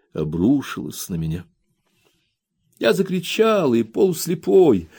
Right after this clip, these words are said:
обваренный, не помня себя от боли, стал выбираться на берег. Поскользнись я,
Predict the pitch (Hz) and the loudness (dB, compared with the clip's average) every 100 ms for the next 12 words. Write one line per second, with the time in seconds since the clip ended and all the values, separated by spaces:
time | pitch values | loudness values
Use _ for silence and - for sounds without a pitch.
0 | - - 156 147 156 180 175 165 135 117 | -10 -2 0 0 2 4 4 4 4 4
1 | 107 135 175 160 156 - 139 139 123 123 | 2 0 0 2 0 0 2 2 2 4
2 | 135 113 98 - 131 104 - 107 101 104 | 6 6 2 0 0 0 -2 -2 2 2
3 | 113 - 92 87 85 82 87 - - - | 0 -2 -4 -2 -2 -4 -8 -16 -20 -4
4 | 139 - - 117 107 90 92 113 104 175 | -2 -2 -2 -2 -2 -6 -4 0 0 -2
5 | - 92 92 90 | -10 -2 -2 -2